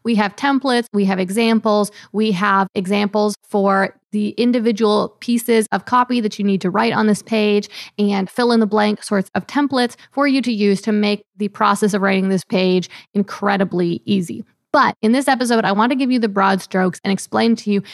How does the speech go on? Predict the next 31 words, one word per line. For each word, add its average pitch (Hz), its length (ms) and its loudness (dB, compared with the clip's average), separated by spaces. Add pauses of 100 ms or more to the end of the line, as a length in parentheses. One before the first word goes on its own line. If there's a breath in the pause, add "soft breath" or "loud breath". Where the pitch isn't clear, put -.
how 311 320 2
the 359 100 0
page 226 480 0
is 208 200 0
sequenced 277 600 0
and 180 100 -2
structured, 233 640 2 (240 loud breath)
because 294 240 0
those 294 320 2
are 294 80 2
the 277 120 -2
most 254 260 -2
important 226 480 0
pieces 208 360 -2
that 220 140 0
are 208 160 2
really 226 480 0
going 208 400 0
to 208 420 2 (220)
impact 269 580 2 (180 loud breath)
whether 233 460 2
someone 233 300 0
who 208 220 2
is 208 400 2 (180 soft breath)
interested 320 480 0
in 208 140 2
your 196 100 2
product 202 460 0 (220 loud breath)
makes 233 260 0
the 247 100 -2
decision 196 640 0